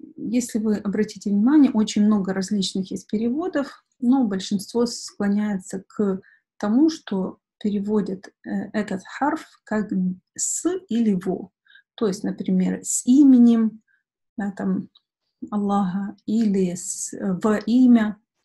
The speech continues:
э, по-разному, да? Но мы видим «би» и «исм».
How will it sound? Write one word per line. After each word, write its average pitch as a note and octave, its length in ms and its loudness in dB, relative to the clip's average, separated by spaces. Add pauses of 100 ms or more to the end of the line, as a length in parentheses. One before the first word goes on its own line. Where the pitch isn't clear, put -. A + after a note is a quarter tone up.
(460)
э, G#3 80 -6
по-разному, F#3 680 -4
да? D4 260 -4 (220)
Но G3 160 0
мы F#3 180 0
видим F#3 360 -2
«би» F#3+ 460 0 (300)
и F3+ 280 -6
«исм». F4+ 460 0